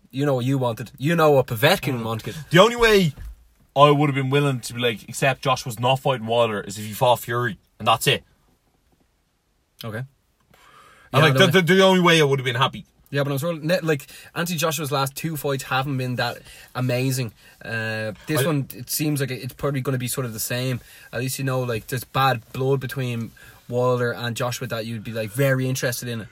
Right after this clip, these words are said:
Speaker 1: Uh, it, it'd be actually amazing to see if, if Povetkin and Joshua are in the ring, and then, like, outside the ring, there's, like, Tyson Fury's there, even, uh, Dylan White's there, or even, like, uh, uh,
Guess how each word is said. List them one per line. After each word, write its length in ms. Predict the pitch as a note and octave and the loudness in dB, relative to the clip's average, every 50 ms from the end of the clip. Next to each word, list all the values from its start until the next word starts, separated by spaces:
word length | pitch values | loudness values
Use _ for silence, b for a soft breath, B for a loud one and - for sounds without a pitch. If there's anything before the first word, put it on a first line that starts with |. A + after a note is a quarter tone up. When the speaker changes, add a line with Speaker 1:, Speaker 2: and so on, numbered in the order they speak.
| B B B B B B | B B B B B B
Speaker 1:
Uh, 60 | - C3 | -2 -2
it, 280 | C3+ D3+ D3 D3 C3 | -2 -2 -2 -6 -6
it'd 120 | D#3+ D#3 C#3 | -4 -4 -2
be 120 | D3+ C#3 - - - | -2 -4 -6 -8 -6
actually 240 | C#3 - - - G#3 | -6 -6 -4 -4 -4
amazing 360 | D#3 D3 C#3+ C#3+ D#3 D3 C#3+ C3 | -2 0 2 2 2 0 -2 -4
to 60 | A#2 | -4
see 360 | - - C3+ B2+ A#2+ G2+ F#2 | -4 -4 -6 -6 -6 -6 -8
if, 160 | A#2 G#2 - - _ _ B B B B B | -10 -10 -10 -14 _ _ B B B B B
if 100 | - - | -12 -10
Povetkin 560 | - A#2 - C#3 C#3 C#3 - D3 B2 A2 G2 - | -8 -4 -2 -2 -2 -2 -4 -4 -4 -4 -6 -8
and 400 | - A#2 A#2 A2+ A2+ A2 G2 - - | -8 -6 -6 -4 -6 -8 -10 -10 -8
Joshua 320 | - B2 B2 - - A#2 | -6 -6 -6 -6 -6 -8
are 40 | A2+ | -6
in 80 | A2 A2+ | -6 -6
the 60 | A2+ | -6
ring, 280 | A#2 A#2 A2+ A2 A2 - | -6 -6 -6 -6 -8 -8
and 100 | A2 A2 | -8 -8
then, 140 | A2+ A2 | -6 -6
like, 220 | A2+ A2 - - - | -6 -8 -8 -10 -10
outside 320 | - B2+ C3 B2+ - C3 A#2+ | -8 -8 -6 -4 -4 -4 -4
the 80 | A#2 | -4
ring, 180 | A2+ A#2 A2+ A2+ | -6 -6 -8 -8
there's, 120 | A2 G#2+ - | -8 -8 -8
like, 180 | A2 G#2+ - b b b _ | -10 -10 -12 b b b _
Tyson 260 | - - B2 A#2 B2 | -8 -6 -6 -6 -6
Fury's 320 | A#2 C3 C3 C3 C3 B2 A2+ | -6 -4 -4 -4 -4 -4 -4
there, 260 | - A2+ G#2+ G#2 G2+ B B B B | -4 -6 -6 -6 -10 B B B B
even, 260 | - A#2 A#2 A2 A#2 A2+ | -12 -10 -10 -8 -8 -8
uh, 300 | A2 A2 G#2+ G#2+ G#2+ G2+ b b b b b b _ | -8 -8 -8 -8 -10 -10 b b b b b b _
Dylan 180 | - B2+ B2 A#2 | -6 -4 -2 0
White's 300 | A#2 C3 C3+ C#3 C3 - | 2 2 2 2 0 -2
there, 300 | - A#2+ A2+ A2 G#2 G2+ | -4 -4 -4 -4 -4 -6
or 220 | D2 A2 A2+ A2 A2 | -6 -6 -6 -6 -6
even, 220 | A#2 A#2 A#2+ A#2 | -6 -6 -6 -6
like, 220 | A#2 A2 G#2+ - - | -6 -6 -8 -6 -8
uh, 340 | A2 G#2+ G#2 G#2 G#2 G2+ G2 B B B B B B B B B B _ A2+ | -8 -8 -8 -8 -10 -12 -14 B B B B B B B B B B _ -12
uh, 320 | A2 G#2 G#2 G#2 G#2 G#2 | -10 -8 -8 -8 -8 -8